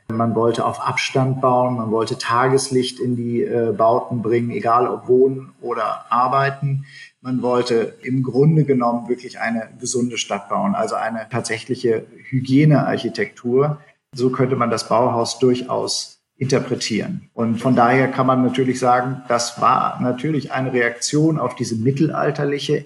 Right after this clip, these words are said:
enge Stadt, in der sich die Pandemien viel schneller ausbreiten konnten und man im Grunde genommen auch keine Handhabe hatte, das zu verhindern.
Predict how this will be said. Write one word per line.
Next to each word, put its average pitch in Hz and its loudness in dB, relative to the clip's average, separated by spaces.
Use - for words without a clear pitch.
enge 143 4
Stadt, - -4
in 127 4
der 127 6
sich 127 0
die 117 0
Pandemien 120 2
viel 156 2
schneller 123 2
ausbreiten 107 -2
konnten 104 -2
und 107 -8
man 117 -4
im 120 -2
Grunde 139 6
genommen 120 2
auch 117 -2
keine 120 -4
Handhabe 113 0
hatte, 113 2
das 107 0
zu 110 -6
verhindern. 98 0